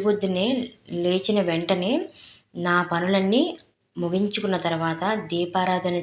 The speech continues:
చేసిన తర్వాత ఏ పనైనా నేను చేస్తానండి. అప్పటి వరకు ఏ పని నేను చెయ్యను. రాత్రిపూటే నేను ముగ్గు పెట్టుకొని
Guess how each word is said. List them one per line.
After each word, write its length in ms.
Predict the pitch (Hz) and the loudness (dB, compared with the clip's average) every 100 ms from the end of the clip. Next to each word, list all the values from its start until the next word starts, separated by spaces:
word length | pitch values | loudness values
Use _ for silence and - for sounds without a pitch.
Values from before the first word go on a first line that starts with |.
| 165 | -2
చేసిన 340 | 175 175 175 175 170 | 0 0 0 -4 -2
తర్వాత 320 | 165 165 165 175 165 | -2 -4 -4 -4 -2
ఏ 20 | 170 175 | -2 -2
పనైనా 340 | 180 170 170 175 | -4 -4 -6 -6
నేను 140 | 170 160 | -6 -4
చేస్తానండి. 600 | 151 156 160 160 160 160 240 285 - - - - 156 | -4 -4 -4 -6 -6 -4 -6 -6 -14 -20 -20 -6 -6
అప్పటి 240 | - 175 170 | -2 0 2
వరకు 180 | 175 208 170 | 0 0 0
ఏ 40 | 170 175 | -2 -2
పని 160 | 175 190 | 0 0
నేను 140 | 175 165 | 0 -2
చెయ్యను. 340 | 160 160 165 247 320 - - - - | -2 -2 -2 -4 -6 -14 -20 -12 -2
రాత్రిపూటే 600 | 156 160 - 190 175 175 202 | 2 2 2 -4 -2 0 0
నేను 180 | 185 175 165 | 0 0 -2
ముగ్గు 180 | 160 170 | -2 -2
పెట్టుకొని 440 | 175 170 170 196 | -4 -4 -4 -2